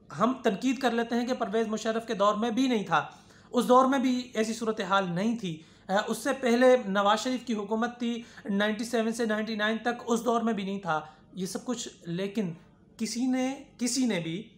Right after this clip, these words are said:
क्या परवेज़ मुशर्रफ ने भी मुसलसल, अ, पन्द्रह साल तक हुकूमत की है इस शहर पर? नहीं की, पाकिस्तान पीपल्स पार्टी ने की है। क्या पाकिस्तान पीपल्स पार्टी अब इस बात का कोई जवाब देगी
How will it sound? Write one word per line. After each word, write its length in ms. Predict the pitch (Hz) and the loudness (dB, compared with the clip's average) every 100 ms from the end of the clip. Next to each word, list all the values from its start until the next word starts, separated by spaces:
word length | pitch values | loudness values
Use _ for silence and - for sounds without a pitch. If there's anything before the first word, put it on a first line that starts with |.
| - | -4
क्या 100 | 233 | 0
परवेज़ 400 | 226 202 214 226 | 0 2 2 0
मुशर्रफ 420 | 220 196 208 220 220 | 0 -2 -2 -2 -2
ने 100 | 196 | -4
भी 320 | 185 226 226 - - | -4 -6 -8 -12 -4
मुसलसल, 800 | 185 196 196 240 240 226 208 247 - - - | 0 0 2 0 2 2 2 2 -4 -8 2
अ, 280 | 185 185 196 - - | 4 4 2 -2 0
पन्द्रह 260 | 214 262 | 2 2
साल 240 | 254 214 214 | 4 4 2
तक 200 | 226 220 | 2 -2
हुकूमत 420 | 185 196 196 214 226 | -2 -2 -2 -2 -4
की 100 | 254 | -4
है 100 | 320 | -4
इस 120 | - | -4
शहर 180 | 175 165 | -4 -4
पर? 320 | 170 165 - _ 190 | -4 -6 -10 _ -2
नहीं 280 | 226 240 | 2 2
की, 240 | 226 156 143 - - - | 2 -4 -8 -16 -8 4
पाकिस्तान 460 | 233 277 - 233 | 4 4 2 2
पीपल्स 240 | 190 180 180 | 2 -4 0
पार्टी 320 | 180 165 165 | 2 2 0
ने 100 | 156 | -6
की 140 | 156 | -6
है। 100 | 156 | -4
क्या 380 | 151 - - 254 | -4 -6 0 2
पाकिस्तान 420 | 247 226 220 247 | 4 2 0 -2
पीपल्स 240 | 233 226 226 | -2 -6 -2
पार्टी 680 | 214 214 220 240 247 254 - - | 2 2 0 -2 -2 -6 -14 0
अब 160 | 220 220 | 0 2
इस 140 | 220 196 | -2 2
बात 260 | 208 220 - | 2 2 0
का 80 | |
कोई 180 | 233 233 | -2 -2
जवाब 380 | 170 185 202 196 | -2 2 2 2
देगी 480 | 185 180 247 226 | -2 -2 -4 -6